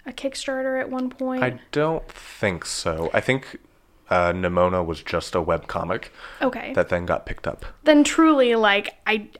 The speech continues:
Speaker 1: I don't think I've interacted with it hardly at all.
Speaker 2: Gotcha.
Speaker 1: And I know that you have gotten, a f-, like,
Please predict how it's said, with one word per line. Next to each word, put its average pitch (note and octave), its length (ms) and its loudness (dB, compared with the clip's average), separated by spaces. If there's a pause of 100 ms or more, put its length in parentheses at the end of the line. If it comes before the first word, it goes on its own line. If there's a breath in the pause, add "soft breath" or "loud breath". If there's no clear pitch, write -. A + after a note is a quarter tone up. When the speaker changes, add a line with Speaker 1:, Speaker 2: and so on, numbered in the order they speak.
(120)
Speaker 1:
I G#3 160 0
don't A3 280 -4
think A3 160 -6
I've F#3+ 160 -4
interacted - 600 -4
with - 200 -6
it D3+ 140 -4
hardly D#3 520 -8
at - 120 -10
all. C#4 520 4
Speaker 2:
Gotcha. - 340 -8
Speaker 1:
And B3 80 0
I A#3+ 80 2
know A#3+ 240 4
that - 180 0
you A#3+ 600 0 (440)
have A3+ 180 -2
gotten, G#3+ 320 0
a - 20 -10
f-, - 120 -14 (200)
like, - 360 -8